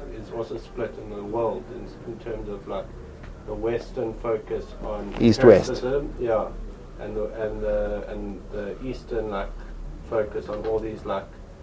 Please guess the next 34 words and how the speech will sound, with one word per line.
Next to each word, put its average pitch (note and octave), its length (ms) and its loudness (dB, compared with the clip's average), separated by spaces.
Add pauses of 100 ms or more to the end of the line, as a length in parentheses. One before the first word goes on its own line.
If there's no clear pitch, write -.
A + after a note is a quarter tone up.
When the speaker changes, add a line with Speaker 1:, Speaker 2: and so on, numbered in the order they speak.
(320)
Speaker 1:
um, G2+ 480 -4 (1200)
transcendental A2 1160 -2
sort G2 160 -6
of, F#2 180 -8
like, - 240 -4 (380)
states - 480 -2
that's A2+ 300 -10
infused G#2+ 500 -6
in G2 160 -6
their G2 200 -6
spirituality, - 920 -6
like, - 180 -4 (440)
it's - 80 -8
all, A#2+ 100 8
Speaker 2:
Right. G#2 280 12
Speaker 1:
like, - 180 -10
but B2 140 2
it, A#2+ 220 0
so A2+ 360 2
it's A#2 140 -8
very C3 240 4
interesting. C3 380 0
It's, G#2 220 -2
like, F#2 180 0 (600)
seems A#2+ 300 0
to A#2 260 0
not A2+ 300 0
be A2+ 140 -2
coincidental G#2+ 840 -4
at F#2 80 -6
all. A2 380 0
Speaker 2:
Steve A#2 340 8
Jobs' G#2 320 10
biography, F#2 540 8